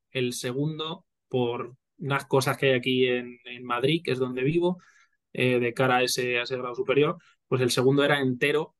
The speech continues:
eh, en la empresa, o sea, en las prácticas. Entonces, eh, muy recién llegado, yo creo que no llevaría dos semanas, eh, tierno, tierno, o sea, del todo.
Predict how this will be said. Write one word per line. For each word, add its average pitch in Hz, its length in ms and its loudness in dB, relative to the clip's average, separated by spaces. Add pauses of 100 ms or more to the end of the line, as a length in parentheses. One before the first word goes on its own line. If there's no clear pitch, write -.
(240)
eh, 117 520 -4
en 123 160 -2
la 110 100 -6
empresa, 156 420 -2
o - 260 -20
sea, 113 380 0
en 107 160 -12
las 107 140 -14
prácticas. - 580 -6 (640)
Entonces, 127 420 2
eh, 123 240 6
muy 131 200 4
recién 165 360 2
llegado, 147 420 0 (300)
yo 139 260 -4
creo 160 160 -4
que 143 120 -4
no 139 100 -4
llevaría 123 840 -4
dos 127 180 -2
semanas, 127 540 -6 (560)
eh, 117 480 -6
tierno, 127 300 0
tierno, 135 320 -2
o - 240 -18
sea, 117 240 -2
del 113 240 -4
todo. 139 340 0